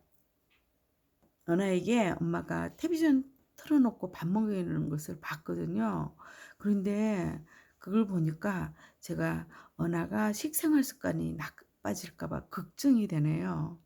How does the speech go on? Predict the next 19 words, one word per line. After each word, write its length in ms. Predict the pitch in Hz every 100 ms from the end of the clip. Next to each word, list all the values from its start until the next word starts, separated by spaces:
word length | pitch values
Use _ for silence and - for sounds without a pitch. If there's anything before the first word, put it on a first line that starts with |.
| _ - - - -
엄마, 440 | 185 190 156 - - - - -
아이가 420 | 151 175 165 190
밥을, 280 | - 185 208 - _
아이에게 840 | - 160 196 180 156 226 220 147 -
밥을 280 | - 175 214
먹일 400 | 175 151 165 156
때는 440 | - 156 208 175 - - - -
식탁에서 680 | 311 - 302 277 226 208
먹여서 580 | 156 143 151 170 - 156
그 120 | -
습관을 480 | 185 277 - 285 254
유지했으면 560 | 160 160 226 190 - 151
좋겠습니다. 800 | 156 151 156 - 147 151 - - _ _ _ - - -
그리고, 680 | - 170 175 240 254 214 151 - - - - - 240 233
음, 800 | 233 226 226 220 220 220 214 208 -
혹시 240 | 294 - 302
그게 300 | 180 196 220
힘들면, 960 | 285 349 349 269 185 180 190 170 - - _ _ - - - -
어, 440 | 170 170 170 165